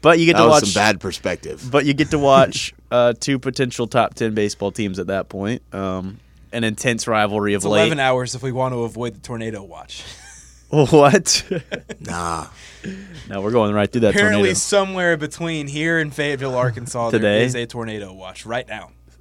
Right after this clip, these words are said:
Speaker 1: Wow. Be safe out there, listeners in Arkansas.
Speaker 3: Yeah, whether, whether you're in, uh, in Brinkley, Arkansas, or Stanton, Tennessee,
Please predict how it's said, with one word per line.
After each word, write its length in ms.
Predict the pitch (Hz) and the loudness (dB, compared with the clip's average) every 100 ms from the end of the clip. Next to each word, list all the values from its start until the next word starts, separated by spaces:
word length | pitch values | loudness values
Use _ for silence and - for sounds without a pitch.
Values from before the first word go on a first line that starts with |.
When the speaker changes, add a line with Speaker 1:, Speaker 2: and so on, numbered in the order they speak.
| _ _ | _ _
Speaker 1:
Wow. 420 | 98 104 98 95 - - | -10 -6 -6 -8 -12 -8
Be 100 | 113 | -6
safe 300 | - 117 - | 0 -2 0
out 200 | 98 - | -4 -4
there, 260 | 98 101 - - - _ _ - | -8 -8 -12 -20 -20 _ _ -14
listeners 460 | 107 - 107 104 | -10 -8 -8 -8
in 60 | 98 | -8
Arkansas. 380 | 101 110 104 104 101 | -8 -8 -8 -8 -8
Speaker 3:
Yeah, 240 | 110 101 | -10 -14
whether, 440 | 110 120 120 120 113 _ _ _ _ _ _ - | -12 -8 -8 -8 -12 _ _ _ _ _ _ -10
whether 280 | 117 127 | -6 -4
you're 280 | 123 127 127 | -4 -2 -2
in, 280 | 123 123 120 | -2 -4 -4
uh, 380 | 117 117 117 113 127 _ _ | -4 -2 -4 -6 -12 _ _
in 160 | 113 113 | -16 -10
Brinkley, 400 | 127 143 143 135 | -8 -8 -6 -4
Arkansas, 760 | 135 143 139 135 143 139 135 127 _ _ _ _ _ | -2 -4 -8 -6 -2 0 0 -4 _ _ _ _ _
or 420 | 107 107 104 98 - _ _ _ _ _ _ | -16 -12 -10 -12 -16 _ _ _ _ _ _
Stanton, 580 | - - - 151 143 139 | -12 -8 -4 -4 -4 -10
Tennessee, 520 | 127 135 123 113 90 | -8 -6 -6 -10 -14